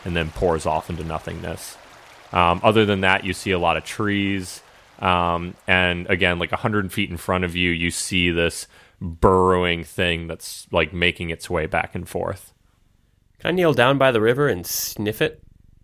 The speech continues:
Speaker 1: Okay. You, uh, sniff it, and it just, it smells like, like, decay. Like, uh, what you, you think, like, death would smell like. It just kinda smells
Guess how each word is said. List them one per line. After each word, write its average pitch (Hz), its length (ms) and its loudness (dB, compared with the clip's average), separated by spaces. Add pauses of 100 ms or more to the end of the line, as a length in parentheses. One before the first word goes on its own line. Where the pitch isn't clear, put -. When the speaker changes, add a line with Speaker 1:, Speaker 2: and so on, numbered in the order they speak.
(800)
Speaker 1:
Okay. 107 320 0 (560)
You, 117 260 4
uh, 98 500 6 (320)
sniff - 500 -4
it, 127 180 4
and 110 140 0
it 98 180 -6
just, - 360 -6
it 110 140 -2
smells 117 720 0
like, 95 520 2 (500)
like, 87 300 0
decay. 82 580 0 (760)
Like, 87 340 2
uh, 82 340 0 (160)
what 101 200 2
you, 95 420 -2 (100)
you 110 220 0
think, 107 220 0
like, 92 240 0
death 85 320 2
would 80 180 -4
smell 82 320 -2
like. 80 260 -2
It 85 100 -4
just - 260 -6
kinda 85 200 -2
smells 82 760 -2